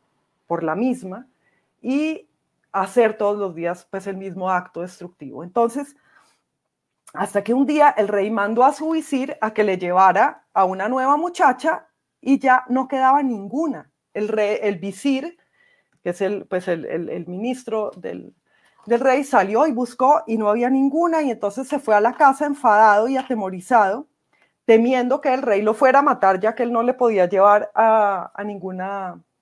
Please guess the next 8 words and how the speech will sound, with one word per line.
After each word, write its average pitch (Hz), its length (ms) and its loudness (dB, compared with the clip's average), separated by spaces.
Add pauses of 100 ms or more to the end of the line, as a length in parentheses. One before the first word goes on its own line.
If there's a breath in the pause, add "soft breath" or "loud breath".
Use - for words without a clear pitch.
(120)
a 202 60 -12
ninguna 185 340 -10
muchacha. 185 560 -12 (2000 soft breath)
Ah, 226 560 -2
y 226 160 2
entonces 262 800 2
su 285 280 -2
hija, 247 480 -2